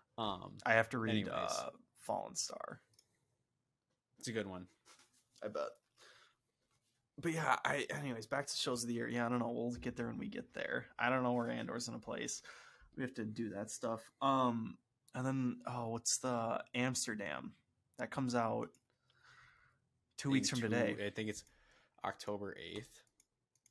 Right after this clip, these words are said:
Speaker 2: Seventh. I'm looking at
Speaker 1: Seventh.
Speaker 2: the calendar.
Speaker 1: Yeah.
Speaker 2: We should talk about that.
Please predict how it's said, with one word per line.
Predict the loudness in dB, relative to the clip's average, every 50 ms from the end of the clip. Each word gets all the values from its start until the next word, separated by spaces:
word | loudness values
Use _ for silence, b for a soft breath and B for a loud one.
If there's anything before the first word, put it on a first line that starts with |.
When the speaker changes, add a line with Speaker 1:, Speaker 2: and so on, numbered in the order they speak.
| _ _ _ _ _
Speaker 2:
Seventh. | -12 -8 -8 -8 -8 -8 -14 -16 -18 -20 -16 -12
I'm | -8
looking | -6 -4
at | -4 -4
Speaker 1:
Seventh. | -8 -12
Speaker 2:
the | -12 -14
calendar. | -12 -10 -10 -8 -8 -8 -6 -6 -8 -8 -10 b b b b b b b b _ _ _ _ _ _ _ _ _ _ _ _ _ _ _ _ _ _ -14 -12
Speaker 1:
Yeah. | -10 -10 -10 -12 B B B B B B B B B B _ b b b b
Speaker 2:
We | 0 0
should | 0 0 -2 -2
talk | 0 0 0 0 0
about | -2 -2 -2 -2 0
that. | 2 2 4 4 2 2